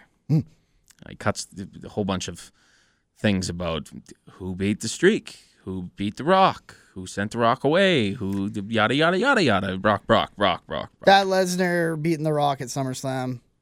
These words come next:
Speaker 1: was one of my most heartbreaking moments.
Speaker 2: Yeah?
Speaker 1: Back when
Speaker 2: You're a
Speaker 1: I was
Speaker 2: little
Speaker 1: a kid.
Speaker 2: devastated?
Speaker 1: Yeah, 'cause
Speaker 2: See,
Speaker 1: I
Speaker 2: I
Speaker 1: was
Speaker 2: was
Speaker 1: a
Speaker 2: the other
Speaker 1: huge
Speaker 2: way.
Speaker 1: Rock fan,
Speaker 2: I
Speaker 1: yeah.
Speaker 2: was the other way. I loved, uh, Brock coming in. I just, I don't know, the first time I saw him, I'm like,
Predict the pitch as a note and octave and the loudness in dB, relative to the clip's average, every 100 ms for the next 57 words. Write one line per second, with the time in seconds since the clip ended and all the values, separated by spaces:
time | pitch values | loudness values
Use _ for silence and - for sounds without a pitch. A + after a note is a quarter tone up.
0 | _ A#2+ A#2+ A#2 G#2+ A2 B2 B2 A#2+ A#2 | _ -10 -6 -6 -8 -10 -8 -8 -6 -6
1 | A#2+ A#2 A2+ - A#2 G#2+ A2 G#2+ G#2 G#2 | -6 -6 -8 -8 -10 -10 -12 -12 -12 -14
2 | G#2 - - - F#2 B2 C3 G#2 G#2 G#2 | -16 -18 -16 0 4 4 4 0 0 0
3 | G#2 A2+ A#2+ C3 F3 A#2+ A2 - A#2+ G#2+ | 0 0 0 0 -2 -8 -10 -10 -2 2
4 | A2 C#3+ - A2 D3+ - A#2+ A#2+ B2+ A#2+ | 2 2 2 2 2 2 -2 -4 -8 -6
5 | A#2 A#2 C3+ B2+ C#3+ B2 G2+ G#2+ A2 A#2 | -4 0 2 2 2 2 2 2 4 4
6 | A#2+ A2 D#2+ _ _ - F2 D2+ C2+ G#2 | 2 -4 -16 _ _ -10 -8 -8 -6 -2
7 | G#2 - A#2 G2+ F#2+ A2+ G#2 D#2+ F2+ F#2 | -2 -2 -4 -2 -2 -2 -2 -6 -8 -10
8 | D#2+ D2+ C2 F2 F#2+ F#2 F2 E2 - F#2+ | -6 -6 -6 -10 -10 -8 -8 -8 -10 -12
9 | F2+ | -12